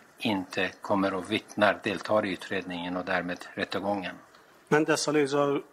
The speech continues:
Speaker 2: اه، دو هزار و یازده در بغداد بودم.
Speaker 1: Jag har varit i Bagdad tvåtusen elva.
Speaker 2: در اونجا سفارت ایران و ماموران وزارت اطلاعات فعالانه دنبال شکار اعضای سابق مجاهدین خلق بودن.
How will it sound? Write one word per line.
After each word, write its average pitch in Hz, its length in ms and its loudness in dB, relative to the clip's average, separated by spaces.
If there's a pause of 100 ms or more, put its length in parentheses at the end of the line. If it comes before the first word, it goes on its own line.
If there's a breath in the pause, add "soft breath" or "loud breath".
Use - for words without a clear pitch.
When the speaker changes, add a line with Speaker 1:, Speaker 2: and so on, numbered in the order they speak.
(240)
Speaker 2:
اه، 139 140 2
دو 139 160 6
هزار 139 340 2
و 131 220 -4 (680 soft breath)
یازده 143 640 4
در 151 200 4
بغداد 131 680 0
بودم. 165 380 -4 (420)
Speaker 1:
Jag 113 140 0
har 113 120 0
varit 107 360 0
i 101 420 -6
Bagdad 120 440 2 (180)
tvåtusen 113 520 -6
elva. 110 420 0 (640 loud breath)
Speaker 2:
در 135 120 6
اونجا 143 400 6
سفارت 147 540 2
ایران 127 800 -4 (360 soft breath)
و 135 180 6
ماموران 135 480 4
وزارت 147 280 2
اطلاعات 143 300 0
فعالانه 139 560 0
دنبال 139 440 -2
شکار 135 440 -2
اعضای 135 440 2
سابق 135 320 0
مجاهدین 123 320 -2
خلق 117 220 -2
بودن. 120 200 -10